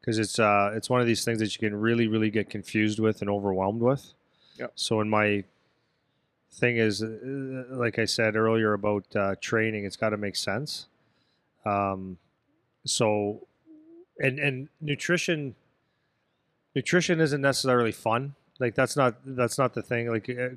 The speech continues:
Speaker 1: because our mindsets, like, w-, you have to actually change your mindset. You actually have to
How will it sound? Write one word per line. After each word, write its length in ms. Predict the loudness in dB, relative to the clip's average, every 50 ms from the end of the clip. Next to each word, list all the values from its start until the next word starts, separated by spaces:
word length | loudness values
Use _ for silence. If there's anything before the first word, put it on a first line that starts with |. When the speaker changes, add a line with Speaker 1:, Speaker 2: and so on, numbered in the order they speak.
| -4
Speaker 1:
because 320 | 0 0 2 2 2 2 2
our 140 | 2 2 2
mindsets, 580 | 2 2 2 0 2 2 4 4 4 2 2 0
like, 240 | -2 -2 -2 -4 _ _ _ _ _ _ _ _ _ _ _ _ _ _ _ _ -14 -12 -8
w-, 220 | -4 -2 -2 -2
you 240 | -4 -2 0 2 4
have 180 | 6 4 4 4
to 200 | 2 0 2 4
actually 320 | 4 4 2 2 -2 -4
change 320 | -2 -2 -2 0 0 0
your 80 | -2 -4
mindset. 520 | -2 0 0 0 -2 -2 -4 -6 -6 -6 -8 -12 _ _ _ _ _ -12 -4
You 100 | 0 2 4
actually 260 | 4 2 2 0 2
have 180 | 2 2 2 2
to 240 | 2 0 0 0